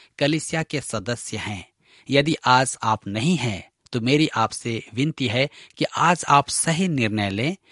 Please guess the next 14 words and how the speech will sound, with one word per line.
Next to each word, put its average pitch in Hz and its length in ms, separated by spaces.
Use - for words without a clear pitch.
और 165 280
किसी 208 300
भी 180 160
निकटतम 156 580
कलीसिया 135 540
के 123 200
सदस्य 120 640
अवश्य 110 420
बनें। 92 320
वहां 131 220
पर 156 300
आप 127 220
आराधना 110 400
करें, 151 360